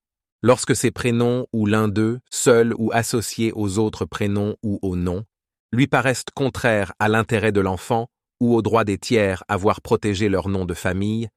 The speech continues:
l'officier de l'état civil en avise sans délai le procureur de la République. Celui-ci peut saisir le juge aux affaires familiales. Si le juge estime que le prénom n'est pas conforme à l'intérêt de l'enfant ou méconnaît le droit des tiers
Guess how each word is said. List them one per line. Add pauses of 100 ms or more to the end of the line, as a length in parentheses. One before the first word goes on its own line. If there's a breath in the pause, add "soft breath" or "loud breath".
(460)
l'officier
de
l'état
civil
en
avise
sans
délai (260)
le
procureur
de
la
République. (420)
Celui-ci
peut
saisir
le
juge
aux
affaires
familiales. (460)
Si
le
juge
estime
que
le
prénom
n'est
pas
conforme
à
l'intérêt
de
l'enfant (300 loud breath)
ou
méconnaît
le
droit
des
tiers